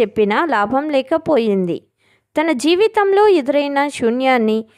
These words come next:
ఎలాగైనా మర్చిపోవాలన్న ప్రయాసతో ఊరు వదిలిపెట్టి ఎప్పుడూ మదురైకి తిరిగేవాడు. వేగంగా కారు నడుపుతున్న రమేష్ రావుకు సుమ కారు కింద పడబోవటంతో స్పృహ వచ్చింది.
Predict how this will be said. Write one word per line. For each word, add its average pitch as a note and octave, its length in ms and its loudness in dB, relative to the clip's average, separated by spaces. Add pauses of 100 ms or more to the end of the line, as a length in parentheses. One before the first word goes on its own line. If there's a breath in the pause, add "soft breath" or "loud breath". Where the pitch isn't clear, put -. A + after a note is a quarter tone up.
(260 soft breath)
ఎలాగైనా E4+ 680 0
మర్చిపోవాలన్న D#4 1080 0
ప్రయాసతో A3 880 -2 (440 soft breath)
ఊరు F4+ 420 2
వదిలిపెట్టి B3 720 -2
ఎప్పుడూ A#3 680 -2
మదురైకి B3 680 -2
తిరిగేవాడు. A3 840 -2 (420)
వేగంగా A#4 800 0
కారు D#4 280 0
నడుపుతున్న B3+ 800 -2
రమేష్ A3 520 -2
రావుకు G#3+ 580 0 (260)
సుమ A4+ 480 0
కారు F4 320 0
కింద E4 280 -4
పడబోవటంతో A#3+ 1040 0
స్పృహ A3 380 -4
వచ్చింది. G3+ 640 -2